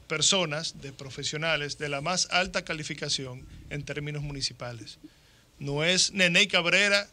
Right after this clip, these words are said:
que va a administrar la Liga Municipal Dominicana por sí mismo. Es Neney Cabrera en representación de un partido político que tiene técnicos de la más alta calificación a nivel municipal para lograr transformar ese organismo que hoy se llama Liga Municipal Dominicana.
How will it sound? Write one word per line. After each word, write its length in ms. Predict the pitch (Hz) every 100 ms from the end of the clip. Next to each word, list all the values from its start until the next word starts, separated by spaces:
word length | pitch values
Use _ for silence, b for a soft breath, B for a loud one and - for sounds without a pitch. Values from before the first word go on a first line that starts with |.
| _
que 100 | 156
va 120 | 147
a 20 | 170
administrar 440 | 180 160 - 170
la 100 | 170
Liga 240 | 147 160 151
Municipal 480 | 139 131 127 135
Dominicana 560 | 139 135 123 120 135 131
por 120 | 131
sí 120 | - 135
mismo. 320 | 127 113 117 - b b b b b b
Es 220 | 135 151
Neney 320 | 175 180 180
Cabrera 420 | 190 208 185 185 202
en 80 |
representación 800 | 180 185 165 175 156 165 180 180
de 100 | 160
un 160 | 160 196
partido 520 | 208 190 175 180 190
político 640 | 214 196 185 202 185 233 240 B B B
que 140 | 170
tiene 280 | 156 165 202
técnicos 760 | 185 185 185 196 208 - 214 196
de 100 | 170
la 100 | 151
más 220 | 156 165
alta 280 | 165 170 180
calificación 680 | 185 170 185 196 196 190
a 60 | 214
nivel 260 | 185 156 160
municipal 640 | 175 175 190 175 160 175 B B B
para 480 | 165 165 160 160 160 190
lograr 420 | 180 175 202 220
transformar 760 | 214 196 196 196 170 220 190 135 -
ese 220 | 175 180
organismo 540 | 170 156 151 143 143 127
que 80 |
hoy 140 | 139 147
se 140 | 156
llama 280 | 147 135 135
Liga 200 | 135 139
Municipal 460 | 139 127 127 131 131
Dominicana. 480 | 131 123 - 113